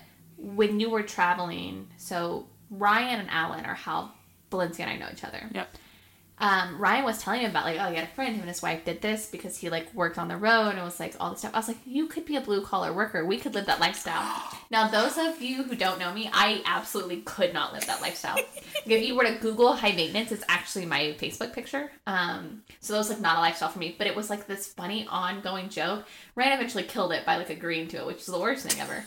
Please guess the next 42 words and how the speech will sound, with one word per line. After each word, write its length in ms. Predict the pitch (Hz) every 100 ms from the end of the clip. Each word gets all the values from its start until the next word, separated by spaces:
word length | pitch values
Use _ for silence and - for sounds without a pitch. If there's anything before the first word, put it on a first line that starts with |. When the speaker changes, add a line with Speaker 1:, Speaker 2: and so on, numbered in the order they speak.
| -
Speaker 2:
<laughs> 80 | 370 - 370
Speaker 1:
But 140 | 240 214
it 60 |
was 120 | 208 -
so 180 | 214 208
funny 220 | 208 196
because, 300 | - 208 196
like, 120 | 185
now 220 | 185 175
that 100 | 190
I 100 | 175
know 240 | 180 160 170
you, 260 | 202 254
it's 160 | 220 -
like 220 | 226 - - - -
Valencia 640 | 202 185 185 233 247 185 -
also 360 | 170 170 165
didn't, 240 | 165 170 -
like, 280 | 185 - -
could 200 | - -
live 100 | -
that 120 | -
lifestyle 520 | 262 - - 311 - - - -
<laughs> 280 | _ _ 233
with 160 | -
two 140 | 349 -
kids. 400 | - - - - - - - - 220
Speaker 2:
Well, 140 | 233 233
see, 200 | 240 233
the 300 | 185 170 196
re-, 260 | 226 247 190
whenever 340 | 214 226 226
we 80 | 208
got 160 | 180
pregnant 340 | - 190 190 175
with 120 | 170
Charlotte, 380 | - 165 156 143
that's 260 | 165 165 -
when 100 | 165
we 160 | 160 151
were 100 | 151
like, 400 | 147 - -